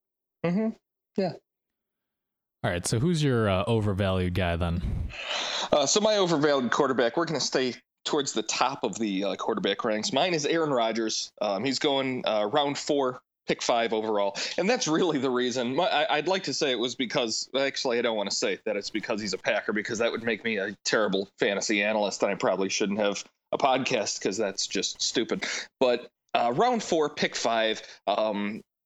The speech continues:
Speaker 1: is just too early, in my opinion, for a quarterback to go. When you're saying two full rounds later, guys like Wilson,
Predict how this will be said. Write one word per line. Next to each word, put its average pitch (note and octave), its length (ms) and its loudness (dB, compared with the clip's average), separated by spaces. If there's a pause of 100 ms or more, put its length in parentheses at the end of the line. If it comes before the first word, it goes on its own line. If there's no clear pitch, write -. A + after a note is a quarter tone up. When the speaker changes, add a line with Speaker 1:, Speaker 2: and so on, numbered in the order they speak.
(180)
Speaker 1:
is C3+ 180 0
just - 240 -2
too D3+ 220 0
early, G2+ 320 2
in G2+ 80 -2
my G2+ 140 2
opinion, G#2 420 -2
for G#2+ 180 0
a G2 40 0
quarterback G2 580 0
to C3 100 0
go. G#2 180 2
When B2 180 0
you're B2 100 2
saying D#3 320 0
two G3+ 220 0
full C3+ 300 0
rounds A#2+ 300 2
later, A#2 260 2
guys A#2 320 0
like A#2+ 200 0
Wilson, C3 600 0